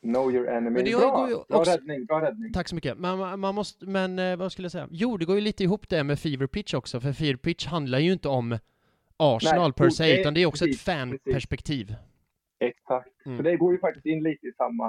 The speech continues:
Speaker 1: att när det kommer från England, eh, filmer om fotboll, så är det sällan, du vet, att såhär, "Ah, nu ska vi göra en film om, du vet, Arsenal
Speaker 2: Ja.
Speaker 1: Invincible-säsong." Och så ska typ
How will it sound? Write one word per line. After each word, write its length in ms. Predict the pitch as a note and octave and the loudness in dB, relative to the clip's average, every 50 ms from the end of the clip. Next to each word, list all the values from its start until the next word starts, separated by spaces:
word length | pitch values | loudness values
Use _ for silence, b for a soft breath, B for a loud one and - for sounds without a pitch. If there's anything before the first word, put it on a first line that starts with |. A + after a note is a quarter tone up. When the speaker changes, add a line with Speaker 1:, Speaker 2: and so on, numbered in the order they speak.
| A2+ | -2
Speaker 1:
att 140 | - A#2+ A#2 - _ _ _ _ _ _ _ _ _ _ | -4 -6 -6 -8 _ _ _ _ _ _ _ _ _ _
när 120 | - D3 D#3+ | 0 0 0
det 60 | F3 | 2
kommer 300 | E3+ - E3+ D#3 D3+ D#3+ | 2 0 0 0 0 -2
från 220 | D#3 - E3+ D#3+ | -2 -2 -2 0
England, 600 | D3+ D#3 D3 C#3 C3 B2+ C3+ C#3 D3+ D3+ D#3 D3 D3+ _ _ _ _ _ _ _ _ _ | 0 0 0 2 2 2 4 2 2 0 -2 -8 -12 _ _ _ _ _ _ _ _ _
eh, 600 | - B2 B2+ B2+ B2 B2 A#2+ A#2+ A#2+ B2 B2 A#2 - - | 2 2 4 4 4 4 4 4 4 4 2 0 0 -2
filmer 340 | D#3+ C#3+ C3 A#2+ A#2+ B2+ B2+ | -2 0 0 2 2 0 -2
om 120 | B2+ C3 - | -2 -6 -4
fotboll, 540 | - C#3 B2+ A2+ - _ - A#2+ A#2 - A#2+ | -4 -4 -4 -4 -6 _ -2 0 0 0 -2
så 120 | - - C#3 | -2 -2 -2
är 40 | |
det 140 | B2+ C3 - - | -2 -2 -2 0
sällan, 400 | D3 C#3 B2+ A#2+ B2+ B2+ C3+ C#3 | -2 0 2 2 0 0 0 -2
du 60 | C3 | -2
vet, 200 | B2 B2 - - | -2 -2 -4 -6
att 100 | A#2+ - | -8 -4
såhär, 140 | - A2+ A2+ | -4 -2 0
"Ah, 300 | A2 - E3 E3+ D#3+ D3+ | 0 2 2 2 2 2
nu 140 | D3+ D3 | 0 -4
ska 160 | C#3 - D3 C3+ | -4 -2 0 2
vi 240 | C3 C3 C3 A#2+ - _ _ _ _ _ | 4 4 4 4 2 _ _ _ _ _
göra 180 | - C#3+ C#3 C3+ | 0 2 2 2
en 80 | C3 - _ | 2 0 _
film 380 | - D#3 D#3 D3 C3 B2+ A#2 A#2+ A2 | 0 2 2 2 2 0 0 0 2
om, 200 | - C3 B2+ B2 | 0 0 0 0
du 80 | A#2+ B2 | 0 0
vet, 120 | B2+ A#2+ - | 0 0 2
Arsenal 640 | - C3+ B2+ B2 - - - C3+ B2+ B2 B2 A#2+ A#2+ | 2 2 2 2 -2 -6 -6 -4 -2 0 0 0 0
Speaker 2:
Ja. 180 | A#2+ A#2+ A#2 A2+ A2 | -2 -4 -6 -6 -4
Speaker 1:
Invincible-säsong." 1300 | C#3+ C3+ C3 A2+ A#2+ D3 C#3 B2+ - - C#3 A2+ B2+ B2+ A#2 - - C3 - G#3 G3 C#3 - A#3+ A#3 - - | -2 -2 -2 0 0 0 -2 -2 -2 -2 0 0 2 0 0 -4 -6 -4 0 0 0 0 -2 -6 -8 -2 -2
Och 120 | G4 F#4+ | -2 0
så 260 | - D3 B2+ B2+ A#2+ G#2+ - _ | 2 0 0 0 -2 -4 -10 _
ska 200 | - - C3+ B2 | -6 -4 -4 -2
typ 260 | - - A#2+ A#2 A2+ | 0 2 2 2 2